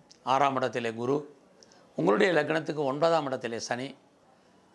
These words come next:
பதினோராம் இடத்திலே கேது, இப்படிப்பட்ட கிரக நிலைகள் உங்களுக்கு இம்மாதம் ஓரளவுக்கு சிறப்பானது என்று தான் சொல்ல வேண்டும். உங்களுடைய லக்னாதிபதி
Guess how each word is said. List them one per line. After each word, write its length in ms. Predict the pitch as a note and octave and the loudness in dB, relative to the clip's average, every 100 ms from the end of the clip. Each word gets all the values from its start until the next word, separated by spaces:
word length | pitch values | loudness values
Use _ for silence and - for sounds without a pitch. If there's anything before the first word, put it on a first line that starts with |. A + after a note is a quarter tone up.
| _ _ - | _ _ 0
பதினோராம் 480 | C#3+ D#3+ F#3+ G3+ E3 | 2 4 4 4 2
இடத்திலே 300 | C#3+ C#3 B2+ A2+ | -2 -2 -4 -2
கேது, 280 | B2 B2+ C3 - - _ - - - - | -2 -2 -4 -6 -16 _ -20 -20 -20 -8
இப்படிப்பட்ட 400 | B2+ C3+ C3+ C3 A#2 | -2 0 0 0 0
கிரக 200 | B2 D3+ | 0 0
நிலைகள் 340 | C#3 C3 C#3+ - - _ _ _ _ _ - - - - - | -2 -2 -2 -4 -14 _ _ _ _ _ -20 -20 -20 -8 0
உங்களுக்கு 300 | F3 F3 D#3 D#3+ | 4 4 4 2
இம்மாதம் 400 | C#3+ D3 D#3 C3+ A2 - D3 | 2 4 4 2 -8 -10 -2
ஓரளவுக்கு 340 | C#3+ C#3 C#3+ | 0 0 -2
சிறப்பானது 420 | - C#3 C#3 C#3 C3 | -6 -4 -4 -4 -4
என்று 140 | B2+ A#2+ | -6 -4
தான் 160 | B2 A#2 | -4 -6
சொல்ல 160 | B2 B2 A2+ | -6 -4 -4
வேண்டும். 260 | A2+ C3 - - _ _ - - - _ - | -6 -10 -16 -20 _ _ -20 -20 -20 _ -2
உங்களுடைய 440 | F3 G3 F#3+ F3 D#3 C#3 A#2+ - _ _ _ _ D#3+ | 2 4 4 2 2 2 -2 -6 _ _ _ _ -2
லக்னாதிபதி 680 | D3 E3 E3 D3 D3 C#3 | 2 2 2 0 -4 -4